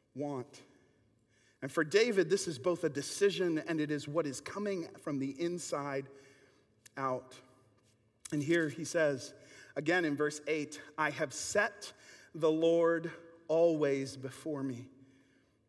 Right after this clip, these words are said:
Because he is at my right hand, I shall not be shaken." I love verse eight when put right alongside verse four. Verse eight, which says,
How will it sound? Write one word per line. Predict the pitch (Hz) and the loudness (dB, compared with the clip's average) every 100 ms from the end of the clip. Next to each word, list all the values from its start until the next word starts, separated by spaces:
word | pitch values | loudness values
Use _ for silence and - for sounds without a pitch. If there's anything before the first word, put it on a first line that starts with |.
| _ | _
Because | 147 196 202 | -2 2 2
he | 202 | 2
is | 185 170 | 0 2
at | 165 | 0
my | 170 | 0
right | 160 165 156 | 2 2 0
hand, | - 185 185 180 170 | -4 -4 -2 0 0
I | 147 | -2
shall | 143 - 180 175 175 | -4 -4 -4 -2 -2
not | 156 147 - | -2 -4 -6
be | 135 131 | -8 -8
shaken." | - 117 - 113 113 - _ _ _ _ _ _ _ _ _ 165 | -8 -8 -8 -14 -16 -20 _ _ _ _ _ _ _ _ _ 0
I | |
love | 165 196 | 4 4
verse | 165 170 156 - | 4 0 0 -2
eight | 127 156 - - - - _ _ _ _ _ _ _ _ _ _ _ _ _ _ _ _ | -2 -2 -4 -12 -20 -20 _ _ _ _ _ _ _ _ _ _ _ _ _ _ _ _
when | 147 139 | -6 -6
put | - 170 | -2 0
right | 156 156 | 4 4
alongside | 170 156 147 - 156 131 | 4 2 -4 -2 -2 0
verse | 127 131 - | -2 -6 -8
four. | - 143 113 101 - - _ _ _ _ _ _ _ _ _ _ _ _ _ _ _ _ _ _ _ _ _ _ _ _ _ _ _ _ _ _ _ _ _ _ _ _ - | -6 -4 -4 -8 -18 -20 _ _ _ _ _ _ _ _ _ _ _ _ _ _ _ _ _ _ _ _ _ _ _ _ _ _ _ _ _ _ _ _ _ _ _ _ -4
Verse | 151 - | -2 0
eight, | 151 147 143 | 0 2 0
which | 139 - | -8 -8
says, | - 139 131 127 | -2 0 0 -6